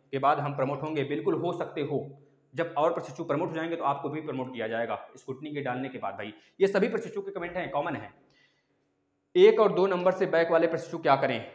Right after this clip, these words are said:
एक और दो नंबर से बैक प्रशिक्षु सिर्फ और सिर्फ उसी subject की तैयारी करते हुए अपने अगले sem की भी तैयारी करें। उनके सामने जो sem, जैसे कि बैक लगा है तो third sem plus fourth sem सब पढ़ें, तभी जाके हो सकता है third sem करा दे तो आपका। तो ये सारी चीज़ें हैं भाई, जिनका बैक लग गया है तो, जिसका semester बैक हो तो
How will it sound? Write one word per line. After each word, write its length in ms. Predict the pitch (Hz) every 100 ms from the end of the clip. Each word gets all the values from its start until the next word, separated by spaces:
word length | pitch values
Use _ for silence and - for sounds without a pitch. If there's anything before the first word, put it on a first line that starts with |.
| -
एक 180 | 175 185
और 100 | 165
दो 100 | 165
नंबर 180 | 170 165
से 120 | 160
बैक 160 | 143 151
प्रशिक्षु 340 | - - 160
सिर्फ 260 | 156 185 -
और 140 | 151
सिर्फ 300 | 143 147 143 - _ _ _
उसी 160 | 143 202
subject 320 | 202 156 151
की 80 | 156
तैयारी 260 | 139 135 156
करते 280 | 143 139
हुए 120 | 151 160
अपने 200 | 151 143
अगले 220 | 143 156
sem 200 | 160 151
की 60 |
भी 80 | 143
तैयारी 260 | 139 107 104
करें। 280 | 110 107 - -
उनके 200 | 147 165
सामने 320 | 151 143 147
जो 80 | 123
sem, 220 | 101 110
जैसे 200 | 123 147
कि 60 | 139
बैक 220 | 143 165
लगा 160 | 160
है 120 | 165 165
तो 80 |
third 260 | 151 151 160
sem 140 | 175
plus 220 | 170 160 -
fourth 180 | 156 156
sem 100 | 151
सब 200 | 151 151
पढ़ें, 200 | 117 101 - _ _ _ _
तभी 140 | 143 151
जाके 220 | 151 147 135 -
हो 140 | 127
सकता 220 | 147 143 156
है 120 | 151
third 120 | 147
sem 120 | 151
करा 160 | 147 151
दे 100 | 151
तो 140 | 156
आपका। 220 | 156 - 190 - _ _ -
तो 60 |
ये 160 | 147 165
सारी 240 | 170 170
चीज़ें 240 | 165 156 160
हैं 120 | 151
भाई, 200 | 117 101 -
जिनका 280 | 131 143 143
बैक 200 | 143 165
लग 120 | 165
गया 120 | 165 170
है 100 | 180
तो, 440 | 165 156 151 - 151
जिसका 360 | 151 139 143
semester 320 | - 139 156
बैक 180 | 165 170
हो 40 | 175
तो 180 | 160